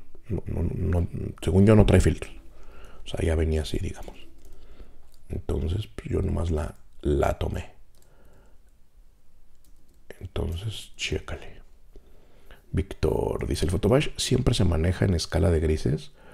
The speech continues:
o eso depende de la experiencia y práctica?". Definitivo de la experiencia y práctica, señor. Porque, pues, no hay regla, ¿no? que diga que podamos, que no debamos de partir, este, de color o de blanco y negro,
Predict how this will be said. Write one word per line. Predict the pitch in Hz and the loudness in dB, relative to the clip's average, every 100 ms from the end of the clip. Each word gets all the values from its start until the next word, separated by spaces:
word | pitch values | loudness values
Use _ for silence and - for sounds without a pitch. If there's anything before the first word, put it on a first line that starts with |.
| - | -4
o | - | 0
eso | 80 98 | 4 4
depende | - 85 | 4 4
de | 85 | 4
la | 80 | 2
experiencia | - 80 78 | 0 0 2
y | |
práctica?". | - 82 85 - - | 2 2 0 0 2
Definitivo | 85 - 85 - 101 95 | 2 4 2 6 8 8
de | |
la | 80 | 6
experiencia | - 80 80 76 | 2 0 2 0
y | |
práctica, | - - - - | -2 -4 -8 -10
señor. | - - - - - - - - - - | -10 -10 -12 -16 -18 -18 -18 -18 -18 0
Porque, | - 151 - | 6 6 6
pues, | 76 90 | 4 4
no | 90 | 4
hay | 85 | 4
regla, | 87 87 90 92 92 - - | 4 4 4 2 -2 -12 -8
¿no? | - | -8
que | - 85 | -4 0
diga | 80 80 | 2 0
que | - - | -2 -4
podamos, | - 78 73 71 73 - | -2 0 0 0 -2 -6
que | - | -2
no | 82 | 2
debamos | 82 80 82 | 4 4 4
de | 80 | 2
partir, | - 80 - 85 - - - - - - - - - - - - - - - - - | 0 -2 -2 -4 -4 -6 -8 -8 -8 -8 -8 -8 -10 -12 -14 -14 -14 -14 -16 -14 -6
este, | - - - - - - - - - - - - | -4 -4 -6 -6 -4 -2 -2 -4 -8 -16 -20 -12
de | - | -8
color | - 78 73 73 | -2 0 2 4
o | |
de | 73 73 78 - - - - | 2 0 -2 -6 -8 -14 -8
blanco | - - 92 | -4 -2 0
y | |
negro, | 95 92 117 - | 2 4 4 2